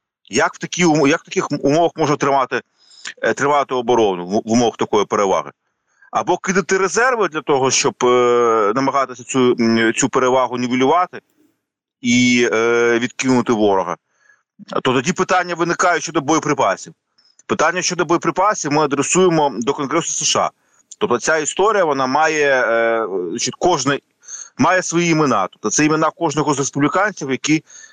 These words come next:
е, зволікали, е, зволікали щодо вирішення питання про надання допомоги. Це боєприпаси, це питання щодо боєприпасів.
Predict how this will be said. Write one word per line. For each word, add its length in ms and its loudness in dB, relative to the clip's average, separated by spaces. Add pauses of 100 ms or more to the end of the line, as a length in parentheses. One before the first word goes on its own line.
(200)
е, 320 2
зволікали, 680 0 (340)
е, 840 2 (500)
зволікали 640 0
щодо 300 0
вирішення 520 0
питання 520 -2
про 260 2
надання 440 0
допомоги. 500 0 (460)
Це 120 -2
боєприпаси, 640 -2
це 140 -4
питання 280 -2
щодо 160 -4
боєприпасів. 560 -2